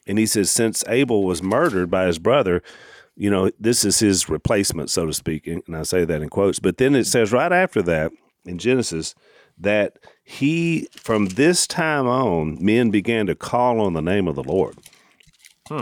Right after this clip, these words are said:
Speaker 1: which is really interesting. So Abel s-, has been sacrificed, 'cause we know that from Hebrews twelve. Jace, you read that earlier. Hi-, his life meant something to people in the lineage now of Seth.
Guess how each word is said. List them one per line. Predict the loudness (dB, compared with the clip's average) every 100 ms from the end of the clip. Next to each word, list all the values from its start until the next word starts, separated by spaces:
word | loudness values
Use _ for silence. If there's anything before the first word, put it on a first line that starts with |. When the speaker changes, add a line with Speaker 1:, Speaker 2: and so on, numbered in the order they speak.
| -6
Speaker 1:
which | -4 -2
is | 0
really | 2 4 4
interesting. | 2 0 -2 -2 -2
So | 0 2 0 -4 -20 -20 -6
Abel | -2 2 2 2
s-, | 0 -4 -6
has | -4 -4 -2
been | 0 0
sacrificed, | 2 0 0 -4 -2 -2 -2 -2 -6 -12 -18 _
'cause | -8 -2
we | 0
know | 2 2
that | 0 -2
from | -4 -4
Hebrews | -2 -2 -2
twelve. | -2 0 2 0
Jace, | 0 0 0
you |
read | 2 2
that | 2 -2 -2
earlier. | 0 2 2 -2 -8 -20 -20 _ -8
Hi-, | -4
his | 0 2 2
life | 2 0 0
meant | 0 0 0
something | -2 -2 -4 -6
to | -6
people | -4 -2 -2 -4 -4 -4
in | -4 -2
the | -2
lineage | 0 2 2 2 0 -4
now | -4 -2 -2
of | -2
Seth. | -2 0 -2 -4 -12